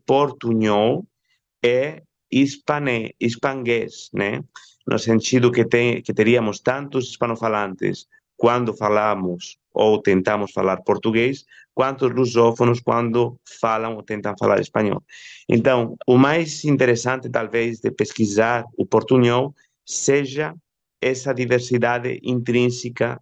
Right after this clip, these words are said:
constitutiva do termo. Isso nos ajuda também a pensar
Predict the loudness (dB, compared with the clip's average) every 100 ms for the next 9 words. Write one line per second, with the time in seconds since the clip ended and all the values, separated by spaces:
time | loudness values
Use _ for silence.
0 | _ -2 -2 -4 -6 -6 -2 -2 0 -2
1 | 0 -2 -4 -8 _ _ -12 0 0 2
2 | 0 0 -2 -12 -18 _ _ _ _ -2
3 | 2 2 2 -2 0 -2 0 -2 -2 -4
4 | -6 -4 -6 -4 -4 -4